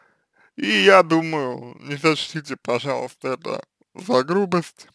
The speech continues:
вот. Но я думаю, что мы, э, с вами общались, вот. Я думаю, что мы с вами общались, и я думаю, что знаю,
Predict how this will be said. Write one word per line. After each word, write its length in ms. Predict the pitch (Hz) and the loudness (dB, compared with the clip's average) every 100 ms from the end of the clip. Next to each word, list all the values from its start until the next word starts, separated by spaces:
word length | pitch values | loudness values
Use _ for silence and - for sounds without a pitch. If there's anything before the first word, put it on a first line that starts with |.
| _ _ _ | _ _ _
вот. 400 | 147 147 - - _ _ _ _ _ _ _ _ _ _ _ _ _ _ _ - | -18 -14 -12 -12 _ _ _ _ _ _ _ _ _ _ _ _ _ _ _ -10
Но 100 | 147 | -4
я 200 | 180 214 | 2 2
думаю, 420 | 180 180 170 160 | 2 -2 -2 -4
что 280 | 139 - 139 | -4 -6 -6
мы, 140 | 143 170 | -4 -4
э, 1300 | 175 165 160 160 156 156 151 143 139 135 131 123 - | -2 0 2 4 4 2 2 0 0 0 -2 -2 -4
с 60 | |
вами 300 | - 143 143 | 2 2 2
общались, 840 | 139 131 - 135 - - - - _ _ _ _ _ 156 196 _ | 0 -2 -2 -2 -2 -10 -18 -20 _ _ _ _ _ _ _ _
вот. 440 | - 123 120 113 - - _ _ _ _ _ _ - _ _ _ _ _ _ - | -14 -8 -4 -4 -6 -20 _ _ _ _ _ _ -20 _ _ _ _ _ _ -2
Я 180 | 147 | 0
думаю, 300 | 147 151 135 | 0 -2 -6
что 200 | 139 - | -12 -10
мы 200 | 135 143 | -8 -8
с 100 | 135 | -10
вами 240 | 139 127 139 147 | -8 -6 -6 -8
общались, 640 | 156 - 285 254 180 - 185 | -8 -6 -6 -4 -8 -10 -10
и 40 | |
я 220 | 190 143 | -2 -2
думаю, 460 | 135 151 151 139 127 | -2 -10 -10 -10 -10
что 1000 | - - 127 127 131 123 - - 127 123 - - | -12 -12 -8 -6 -6 -6 -8 -10 -12 -14 -16 -12
знаю, 420 | 147 143 120 - | 0 0 0 -6